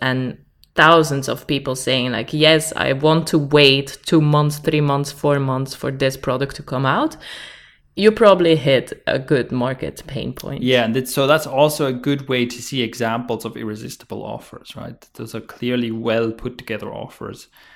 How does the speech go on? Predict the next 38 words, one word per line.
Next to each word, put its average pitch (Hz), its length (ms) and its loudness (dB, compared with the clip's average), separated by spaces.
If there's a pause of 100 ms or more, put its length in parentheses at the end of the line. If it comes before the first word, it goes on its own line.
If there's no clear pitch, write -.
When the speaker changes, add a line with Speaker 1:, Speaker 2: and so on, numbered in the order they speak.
(240)
Speaker 2:
the 110 100 -12
ones 110 240 -4
that - 180 -10
do 117 380 -4
so - 260 -6
well. 101 400 -2 (260)
And 131 280 -2
so, 151 100 4
like 156 220 6
Hannah 160 160 4
said, 147 180 2
we're 143 60 4
not 165 160 2
gonna 170 100 2
go 147 140 2
into 131 180 0
a 131 80 2
lot 123 80 2
of 120 80 -6
detail. 147 320 -2
I 120 60 2
wouldn't 170 260 -2
actually 156 320 0
recommend, 127 580 0
for 131 140 -8
most 127 440 -2
cases, 120 580 -10
wouldn't 123 160 -6
actually 123 280 -6
recommend 107 380 -6
using 123 240 -8
Kickstarter. 135 500 -8
There, 107 200 -8
there 110 160 -8
are 110 60 -6
many 113 420 -6 (320)
caveats 123 720 -2
there. 151 340 0